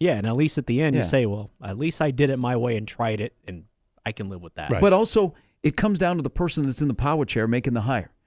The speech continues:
Speaker 2: Are you gonna run it back and just try and keep latching on to the, the past?
Speaker 3: Mm-hmm.
Speaker 2: Or are you gonna try something new that is different and that you trust with your gut is the right one? I mean, we, we,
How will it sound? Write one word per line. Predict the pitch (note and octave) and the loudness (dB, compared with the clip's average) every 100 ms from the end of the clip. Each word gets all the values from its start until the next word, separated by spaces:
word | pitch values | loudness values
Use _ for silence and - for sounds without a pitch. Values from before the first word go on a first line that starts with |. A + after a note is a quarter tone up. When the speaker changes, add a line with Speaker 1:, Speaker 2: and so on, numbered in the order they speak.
| _ | _
Speaker 2:
Are | C3 | 0
you | B2 | 2
gonna | A#2+ | 0
run | G2+ A2+ F3 | 0 2 0
it | - | 0
back | D3+ E3+ - - | 0 0 -2 0
and | C3 | 0
just | A#2 | 0
try | - B2+ | 0 -2
and | B2 - | -2 -4
keep | C3 - | -4 -2
latching | G#2+ C3+ - E3 | 0 0 0 0
on | D3+ D3+ | 0 2
to | A#2+ G2 - _ _ | 0 -2 -8 _ _
the, | - A2 G#2 | 0 2 2
the | G#2+ G#2 F#2 - | 2 0 0 -2
past? | C#3+ C#3+ G#3 - - | 0 2 0 -4 -8
Speaker 3:
Mm-hmm. | G2+ G2+ A2 | -4 0 4
Speaker 2:
Or | A3+ A#3 | 6 6
are | F3 E3+ | 4 2
you | E3 | 2
gonna | F#3 | 0
try | F#3 - F3+ | 0 -2 -2
something | E3 F3+ E3+ D#3+ D3 C3+ | 0 -2 -2 0 0 0
new | D3+ D#3+ C#3 C3+ - _ | 2 2 2 -2 -8 _
that | A2+ C3+ | 0 0
is | B2+ G#2 | 0 -2
different | G2+ C#3+ - - - _ _ _ _ _ _ - | 0 0 0 -4 -12 _ _ _ _ _ _ 0
and | D3+ | 4
that | D3+ C#3+ | 4 2
you | B2+ F3 | -2 -2
trust | - F3+ E3 - | 0 0 0 -2
with | C#3 A#2+ | -4 -2
your | A2+ | -2
gut | G2+ C3+ - | 2 0 0
is | A2+ | -2
the | A#2+ | 0
right | A2+ A#2+ A2+ | 2 2 0
one? | B2+ G2+ - _ C3+ | -2 -2 -8 _ 0
I | |
mean, | C#3+ | 2
we, | C#3+ E3 | 2 0
we, | D3+ D3 | 0 -2